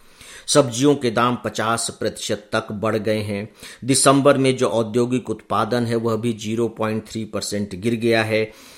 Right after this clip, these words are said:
और जो हमारा manufacturing sector है, जिसका सबसे बड़ा योगदान हमारे कुल रोजगार में सिक्सटीन परसेंट है, उसकी भी हालत खराब है। इस manufacturing sector में ट्वेंटी थ्री industry माने गए हैं,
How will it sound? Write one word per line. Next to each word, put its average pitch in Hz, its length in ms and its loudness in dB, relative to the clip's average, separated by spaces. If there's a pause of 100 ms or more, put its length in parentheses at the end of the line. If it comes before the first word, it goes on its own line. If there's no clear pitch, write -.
(220)
और 131 580 6
जो 120 140 0
हमारा 117 240 2
manufacturing 143 920 2
sector 113 480 -2
है, 104 280 -2
जिसका 107 320 -6
सबसे - 340 -6
बड़ा 107 200 -2
योगदान 101 720 0 (220)
हमारे 101 200 -2
कुल 135 240 0
रोजगार 107 400 -2
में 113 80 -4
सिक्सटीन 226 680 0
परसेंट 107 580 -2
है, - 240 -12 (460)
उसकी 127 340 -2
भी 117 160 0
हालत 110 480 -2 (260)
खराब 107 360 0
है। 95 260 -8 (320)
इस 120 160 -2
manufacturing 120 640 0
sector 113 400 -4
में 113 140 -2
ट्वेंटी 110 480 -6
थ्री 135 380 -2
industry 113 520 -2
माने 107 300 -2
गए 110 200 -2
हैं, 104 240 -4